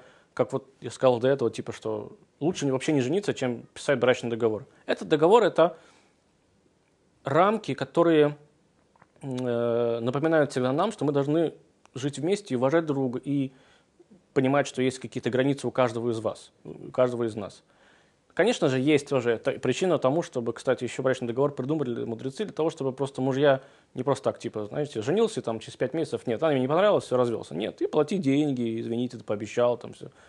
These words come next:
Это тоже. Но в духовном понятии, в каком-то более эмоциональном, это для того, чтобы я тебе, а ты мне. Есть такое, э, с-, такое, типа, такого, с-, такого спокойствия,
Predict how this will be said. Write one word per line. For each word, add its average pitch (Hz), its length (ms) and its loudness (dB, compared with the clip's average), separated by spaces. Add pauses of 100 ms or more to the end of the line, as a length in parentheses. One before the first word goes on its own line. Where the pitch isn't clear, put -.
Это 160 160 -4
тоже. 113 320 2 (340)
Но 139 300 8
в 107 100 -6
духовном 240 480 4
понятии, 127 520 0
в 107 120 -6
каком-то 120 420 -8
более 120 260 2
эмоциональном, 180 460 -2
это 139 80 -10
для - 100 -10
того, 190 160 0
чтобы 151 320 -2 (300)
я 127 440 6 (220)
тебе, 185 360 0
а - 40 2
ты 202 180 0
мне. 156 320 0
Есть 170 220 -8
такое, 208 520 0
э, 175 760 -12
с-, - 100 -20 (140)
такое, 170 260 4
типа, 151 380 -2
такого, 139 320 -10
с-, - 160 -18
такого 135 200 -6
спокойствия, - 520 -6